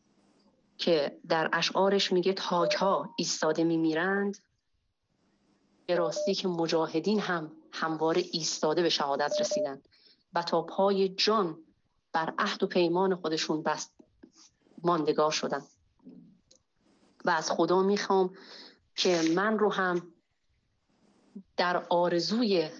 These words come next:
رسیدن به مجاهدین، همونطور که برآورده کرد این آرزوم رو، به شهادت در راه اهداف مجاهدین هم برسونه. اما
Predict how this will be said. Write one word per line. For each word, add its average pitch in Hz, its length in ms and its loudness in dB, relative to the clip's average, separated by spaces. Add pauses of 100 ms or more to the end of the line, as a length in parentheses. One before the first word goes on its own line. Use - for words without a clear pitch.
رسیدن 165 460 0
به 165 80 4
مجاهدین، 165 680 2
همونطور 170 440 0
که 170 120 0
برآورده 160 560 0
کرد 165 220 -2
این 156 180 0
آرزوم 165 420 -2
رو، 208 320 -2 (1000)
به 185 100 2
شهادت 185 760 0
در 175 160 0
راه 190 360 0
اهداف 214 460 -2
مجاهدین 160 580 0
هم 160 180 -2
برسونه. - 480 -2 (2000)
اما 269 520 2